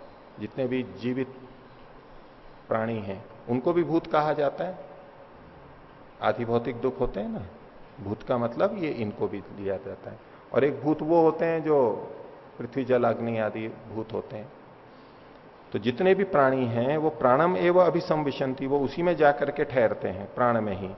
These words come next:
और प्राणम अभि उज्जिहते, और प्राण से ही वो निकलते हैं, वहां से ही उत्पन्न होते हैं।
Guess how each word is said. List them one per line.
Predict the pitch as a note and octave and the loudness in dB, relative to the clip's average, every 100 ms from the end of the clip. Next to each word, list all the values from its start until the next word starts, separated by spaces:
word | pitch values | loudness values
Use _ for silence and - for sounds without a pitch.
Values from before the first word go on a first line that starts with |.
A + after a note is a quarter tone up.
| - - | -14 -2
और | A#2 | -2
प्राणम | - - B2+ B2+ C#3 E3 F#3 F3+ | 0 0 4 4 4 2 0 -2
अभि | A#2 B2 | -4 -2
उज्जिहते, | E3+ - D3 - B2 G#2 - G#2 G2 - | -2 -4 -6 -4 -4 -2 0 0 0 -2
और | A#2 | -4
प्राण | - C3 C3 D3 | -2 0 2 0
से | C#3+ D3+ | -2 -2
ही | D3 F#3 | 0 2
वो | F3+ E3 | 4 4
निकलते | C3 B2+ B2 - | 2 2 0 0
हैं, | G2+ G2 - - - - - - B2 | -6 -6 -14 -20 -20 -20 -20 -8 2
वहां | A#2+ | 2
से | A#2+ | 4
ही | D#3+ | 6
उत्पन्न | F3+ F3 - F3 D#3 | 6 6 4 0 2
होते | C3 - | 0 -2
हैं। | - | -10